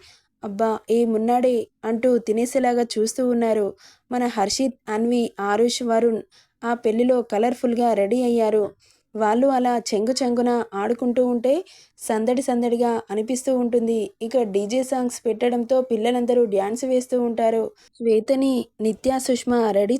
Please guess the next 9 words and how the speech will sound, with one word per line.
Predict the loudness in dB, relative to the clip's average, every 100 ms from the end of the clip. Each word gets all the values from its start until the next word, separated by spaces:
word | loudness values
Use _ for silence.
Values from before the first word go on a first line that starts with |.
| 2
చేస్తూ | 0 2 2
ఉంటారు. | 2 2 2 2 0 -4 -6
అంజలి | -4 0 0 0
పెళ్లి | 0 0 0
పనుల్లో | 0 0 2 2 0
చాలా | -2 -8 -6 -2 2 2
బిజీగా | 0 -2 -2 -2 0 0
ఉంటుంది. | 0 0 0 0 0 -6 _ _ -20 _ -8
హర్ష | -6